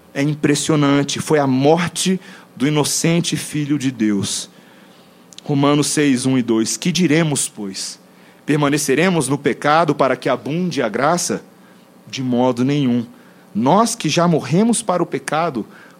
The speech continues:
como viveremos ainda nele?" Esse é o primeiro ponto, meus irmãos. A nossa liberdade deve ser uma liberdade cautelosa. Segundo lugar, se a nossa liberdade não é uma ocasião, um trampolim pra carne, ela é um trampolim para o quê?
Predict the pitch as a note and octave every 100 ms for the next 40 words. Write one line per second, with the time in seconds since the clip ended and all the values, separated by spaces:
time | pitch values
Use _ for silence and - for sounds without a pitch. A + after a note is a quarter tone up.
0 | - - E3+ G3 G3+ F#3+ B2 D#3+ D#3 E3
1 | A#2+ A#2 A#2 G#2+ A#2 G2+ G2 G2 F#2+ -
2 | - - F2+ G#2 G#2+ G2+ G2 - - -
3 | - - - - A#2 - D3+ D3 C3+ C#3+
4 | C#3+ C#3+ C#3 C3 A2 G2+ G#2+ A2 A#2 C3+
5 | C3+ C3+ C#3 B2 B2 C3 C3 - - -
6 | C#3 C3+ D3+ D3 D3 C#3+ C#3 B2+ B2+ C3+
7 | C3+ C#3 - - - D#3+ D#3+ E3 D3 C#3+
8 | C#3 - A3+ D4+ A#3+ F3 E3+ - - -
9 | - - A3 A#3 C#4 B3+ A#3 G#3+ G3 A#3
10 | A3+ A#3+ B3 A3+ A3+ A3 G3 A3 E3+ G3
11 | G3+ A#3 G#3 G3 G#3 G3+ A3+ G#3 - G#3+
12 | C4 B3+ A#3+ A3+ B3 A#3+ A3 C4 D4 A#3+
13 | C4 C4+ - F#3+ -